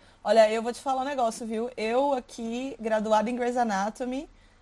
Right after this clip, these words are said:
tá? Tô aqui assistindo todas as temporadas. Puxado, viu, gay? Imagina você coisar um, um negócio de câncer em um ano, você tá pronta pra fazer lip sync na frente do RuPaul. Porra!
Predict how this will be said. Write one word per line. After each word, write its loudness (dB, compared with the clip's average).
tá? 4
Tô -4
aqui -8
assistindo -8
todas -8
as -16
temporadas. 2
Puxado, 0
viu, -2
gay? 2
Imagina 0
você -4
coisar 2
um, -2
um -4
negócio 0
de -2
câncer -6
em -2
um -2
ano, 2
você -2
tá 0
pronta -6
pra -4
fazer 0
lip -4
sync -6
na 0
frente -8
do -4
RuPaul. -2
Porra! 4